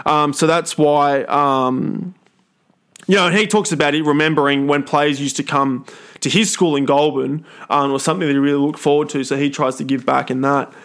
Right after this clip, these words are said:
Um, so Adrian suggested I try and get him on the show 'cause he can't say no. So,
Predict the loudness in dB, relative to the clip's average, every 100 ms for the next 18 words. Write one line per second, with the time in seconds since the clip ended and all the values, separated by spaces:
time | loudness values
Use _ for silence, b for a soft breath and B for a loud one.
0 | B B B -2 0 2 2 0 -2 -6
1 | -2 2 2 2 0 0 0 0 0 -2
2 | -2 0 0 2 0 0 0 0 0 2
3 | 0 -2 -4 0 0 0 0 0 2 2
4 | 0 0 0 0 -2